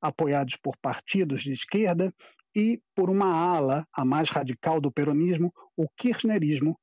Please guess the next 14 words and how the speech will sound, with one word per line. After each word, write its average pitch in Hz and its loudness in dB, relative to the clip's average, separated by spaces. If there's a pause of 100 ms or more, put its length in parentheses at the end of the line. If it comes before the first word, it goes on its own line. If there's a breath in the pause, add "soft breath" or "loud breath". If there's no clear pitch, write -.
movimento 139 0
político 147 0
que 160 -4
responde 147 0
à 147 0
ex-presidente 135 -2
Cristina 151 0
Kirchner. - -4 (1000 soft breath)
Todo 247 2
esse 226 0
movimento 156 0 (400)
é 170 -2
contra 175 0 (500)
duas, 147 0